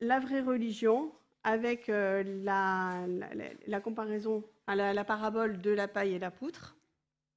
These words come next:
les perles au cochon, euh, demander, chercher, frapper, comment traiter les autres,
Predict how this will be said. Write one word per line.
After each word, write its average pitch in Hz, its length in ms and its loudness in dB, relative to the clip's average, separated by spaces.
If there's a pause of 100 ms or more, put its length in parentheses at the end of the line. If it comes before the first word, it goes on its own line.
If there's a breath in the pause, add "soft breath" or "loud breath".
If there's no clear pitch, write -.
(440 loud breath)
les 233 180 0
perles 247 300 2
au 220 60 2
cochon, 202 460 -4 (840)
euh, 202 280 0
demander, 233 720 2 (320)
chercher, 233 380 -6
frapper, - 580 -6 (300)
comment 269 260 2
traiter 262 400 -4
les 196 160 0
autres, - 300 -12